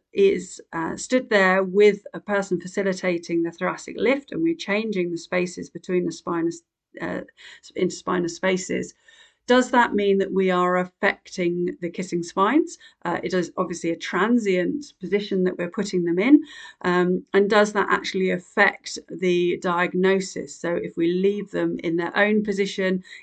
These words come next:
in that extended posture, is it a different grading to if we were lifting them up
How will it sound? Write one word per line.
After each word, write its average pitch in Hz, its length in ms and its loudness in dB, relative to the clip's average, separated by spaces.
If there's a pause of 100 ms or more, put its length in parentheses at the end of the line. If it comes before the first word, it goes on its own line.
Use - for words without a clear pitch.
in 196 220 2
that - 140 2
extended 175 640 -2
posture, 170 480 -6 (200)
is 185 140 0
it 180 100 -2
a - 80 -4
different 196 380 0
grading 180 760 2
to 165 440 2
if - 180 -14
we 165 160 0
were 165 280 -4 (260)
lifting 180 460 0
them 165 160 2
up 175 220 0